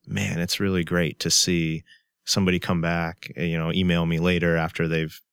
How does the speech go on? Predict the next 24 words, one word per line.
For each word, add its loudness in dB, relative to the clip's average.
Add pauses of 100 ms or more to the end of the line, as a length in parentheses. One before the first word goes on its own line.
(240)
matched -2
into -2
whatever -2
residency -2
or -4
whatever -6 (440)
and -2
say, 0 (120)
"Man, -4 (500)
I'm, -4 (100)
I -10
think -2
I'm 2
really 4
gonna 4
be 6
happy. 2
This -2
is -2
really 2
good. 2
I'm -2
glad 0
I -2